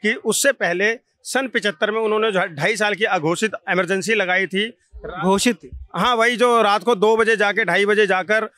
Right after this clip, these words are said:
Speaker 1: और आपका जज से साइन कराकर और पूरे देश में इमरजेंसी लगा दी थी। उससे देश के अंदर में बहुत ज़्यादा रोष था। कई मीडिया के कर्मचारी, कई नेता,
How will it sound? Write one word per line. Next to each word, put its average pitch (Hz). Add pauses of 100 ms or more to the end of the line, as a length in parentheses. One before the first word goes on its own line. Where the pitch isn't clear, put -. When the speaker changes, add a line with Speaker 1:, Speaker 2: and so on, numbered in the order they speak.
(220)
Speaker 1:
और 196
आपका 196 (260)
जज 180
से 214
साइन 202
कराकर 196
और 214
पूरे 202
देश 190
में 208
इमरजेंसी 185
लगा 175
दी 170
थी। 208 (340)
उससे 254 (240)
देश 180
के 220
अंदर 185
में 208
बहुत 160
ज़्यादा 156
रोष 175
था। 196 (320)
कई 196
मीडिया 190
के 185
कर्मचारी, 185
कई 190
नेता, 185